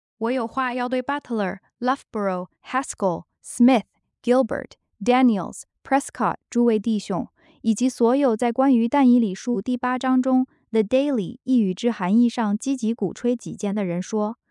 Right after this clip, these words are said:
这不应被当作一个试金石问题，而应将它如此对待而引发的纷扰，实在非常不幸。由此造成的混乱，也使我们一些弟兄的心思被转移，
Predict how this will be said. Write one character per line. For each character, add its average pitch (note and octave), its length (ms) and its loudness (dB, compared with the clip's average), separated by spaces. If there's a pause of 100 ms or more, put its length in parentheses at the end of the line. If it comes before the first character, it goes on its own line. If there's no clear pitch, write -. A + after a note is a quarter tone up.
(280)
这 C4 140 2
不 B3 160 0
应 B3 240 0
被 A#3+ 160 -2
当 B3+ 200 2
作 B3+ 220 0
一 G#3 100 -2
个 A#3 140 2
试 A#3+ 220 -4
金 C#4 180 2
石 F#3+ 220 -4
问 G#3+ 200 0
题， F#3 320 -8 (260)
而 A3 180 2
应 C4 180 2
将 C4 220 -2
它 C4 160 -2
如 A#3 180 -2
此 G#3 180 -10
对 A3+ 200 -2
待 G#3 260 -4
而 A3+ 160 -6
引 F#3 180 -4
发 A#3 160 -2
的 A3 120 -2
纷 C4+ 240 2
扰， F#3 260 -2 (160)
实 - 180 -4
在 A#3 160 0
非 C#4+ 200 -2
常 G3+ 200 -2
不 F#3 140 -6
幸。 - 320 -4 (440)
由 A#3+ 180 6
此 A#3 160 0
造 B3 180 2
成 A3+ 160 0
的 A3+ 80 0
混 C4+ 260 4
乱， A3 240 2 (300)
也 A#3+ 140 0
使 D4 160 -2
我 C4 120 2
们 F#3+ 160 0
一 B3 120 0
些 C4 180 -2
弟 C#4 180 -2
兄 A3 200 -4
的 F#3 80 -4
心 B3+ 240 -2
思 B3+ 260 -4
被 B3+ 160 -2
转 G3 260 -4
移， F3+ 300 -6